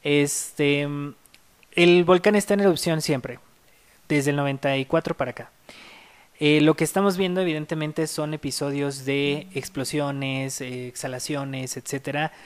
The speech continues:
en mayor o menor fuerza. Ahora,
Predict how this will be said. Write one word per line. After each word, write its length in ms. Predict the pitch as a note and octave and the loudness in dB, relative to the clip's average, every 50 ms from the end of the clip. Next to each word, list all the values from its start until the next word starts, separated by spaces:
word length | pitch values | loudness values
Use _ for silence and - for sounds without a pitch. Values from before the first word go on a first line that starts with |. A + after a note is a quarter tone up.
| - - - - _ | -20 -20 -20 -16 _
en 400 | - C3+ C3+ C#3 C3+ C3+ C#3 C#3 | -8 -6 -4 -4 -4 -6 -6 -6
mayor 520 | C#3 C#3 C#3 C#3 C#3 C3+ D3 F3 F#3 F#3 F#3 | -6 -6 -6 -6 -4 -2 0 2 4 4 4
o 60 | F3+ | 2
menor 460 | D#3+ C#3+ C#3 C#3+ C#3+ C#3+ C#3 C#3+ C#3 - - _ _ _ - | 2 0 0 0 0 0 0 -2 -6 -10 -16 _ _ _ -8
fuerza. 360 | C3 A#2+ A#2 - - - _ _ _ - - - - - - - - - _ _ _ _ _ | -6 -6 -6 -8 -14 -18 _ _ _ -20 -20 -20 -20 -20 -20 -20 -20 -20 _ _ _ _ _
Ahora, 440 | A2+ C3+ D3+ D3+ D3 C#3 C3+ - | 0 2 4 4 4 2 2 -2